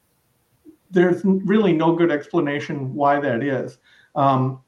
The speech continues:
I know in my earlier out-of-body experiences, I used to have all kinds of problems with my silver cord. I would, I'd, uh, you know, walk away from my body and I'd be, you know, trucking or whatever, and I'd feel this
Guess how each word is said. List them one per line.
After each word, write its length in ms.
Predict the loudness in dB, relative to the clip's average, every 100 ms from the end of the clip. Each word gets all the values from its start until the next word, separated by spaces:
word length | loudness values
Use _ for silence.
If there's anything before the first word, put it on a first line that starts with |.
| -4
I 120 | -2
know 200 | 2 4
in 100 | 4
my 180 | 2 2
earlier 680 | 2 2 4 2 2 -2 0
out-of-body 560 | 0 0 0 0 0 -6
experiences, 1040 | -10 -4 -2 0 -2 -4 -6 -6 -6 -8 -4
I 120 | -2
used 300 | 2 0 0
to 100 | -4
have 400 | -2 0 0 -4 _ _ _ _ 0
all 200 | 2 2
kinds 260 | 2 -2 -2
of 100 | 2
problems 380 | 2 2 -2
with 140 | -6 -4
my 140 | -6
silver 340 | -4 -4 -4 -6
cord. 340 | -6 -4 -4
I 120 | -2
would, 300 | -2 -2 -6 _ _ -20 -6 0
I'd, 240 | 0 2
uh, 340 | 2 4 4 2
you 80 | 0
know, 360 | -2 -4 -8 -14
walk 420 | -2 6 6 6
away 200 | 4 4
from 160 | 2 -2
my 140 | -2
body 420 | 2 2 2 0
and 100 | -2
I'd 200 | -4 -4
be, 80 | -6
you 180 | -4 -4
know, 220 | -4 -6
trucking 420 | -6 0 2 2 -2
or 80 |
whatever, 300 | -2 -2 0
and 100 | -2
I'd 180 | -2 -4
feel 220 | 0 0 0
this 180 | -4